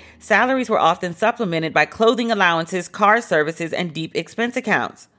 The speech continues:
Mister Talley writes in his memoir that when he wanted to buy a home for his grandmother in Durham, North Carolina, Anna Wintour, his then boss,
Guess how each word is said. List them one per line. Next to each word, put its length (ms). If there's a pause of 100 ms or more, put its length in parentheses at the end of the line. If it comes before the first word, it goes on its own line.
(360)
Mister 320
Talley 400
writes 300
in 80
his 180
memoir 540
that 140
when 140
he 80
wanted 340
to 80
buy 200
a 80
home 280
for 140
his 160
grandmother 640
in 240
Durham, 340
North 240
Carolina, 640 (540)
Anna 220
Wintour, 560
his 200
then 260
boss, 480